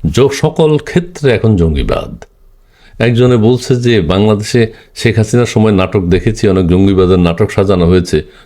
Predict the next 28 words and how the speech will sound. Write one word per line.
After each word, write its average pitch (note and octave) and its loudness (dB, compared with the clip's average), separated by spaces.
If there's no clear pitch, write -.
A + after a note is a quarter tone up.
তো A#2 0
গত, G#2 0
এ, G#2 2
তেরো G#2+ 2
মাসের A2 0
জঙ্গি G#2 2
কই, E2 0
জঙ্গিরা G#2 2
কই, F2 0
জঙ্গিরা G#2 2
নাই G#2+ 0
কেন?" A#1 -4
আরে, D2+ -4
জঙ্গিরা G#2 2
নাই G2+ 0
কেন G#2+ -2
সেটা G#2 0
তো A2+ 0
বুঝতে G2 -2
হবে, A2 -6
কারণ A#2+ 0
সবাই D#3 2
এখন C#3 0
জঙ্গিদের C3+ 2
ক্ষমতায়, A2+ -2
জঙ্গিরা C3 2
এখন E3 0
ক্ষমতায়। C3+ -2